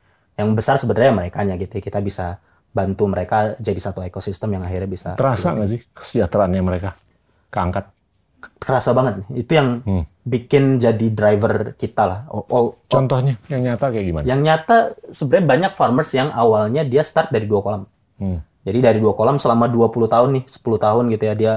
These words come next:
Speaker 1: eh, bisnis, dia punya dua puluh kolam doang. Tapi karena ada, dapat akses ke teknologi, dia bisa dapat akses ke financing. Dalam waktu delapan bulan dia punya dua puluh kolam. Delapan bulan peningkatan income-nya sepuluh kali lipat.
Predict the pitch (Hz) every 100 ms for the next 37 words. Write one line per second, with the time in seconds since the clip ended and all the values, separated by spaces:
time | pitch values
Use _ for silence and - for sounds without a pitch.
0 | - - 110 107 101 107 131 151 131 143
1 | 131 104 101 101 101 104 104 110 107 _
2 | _ _ _ - 143 143 139 127 123 -
3 | - 135 123 113 - 113 - 104 107 101
4 | 101 110 117 117 - _ _ - 120 131
5 | 131 131 117 104 - 113 110 104 101 101
6 | 127 120 - _ _ _ 120 117 123 123
7 | 117 127 113 113 113 123 156 160 139 110
8 | 104 107 107 107 - _ _ _ _ _
9 | _ _ _ 117 110 127 120 120 127 160
10 | - _ - 127 120 120 117 120 117 113
11 | 123 170 160 - 117 120 135 110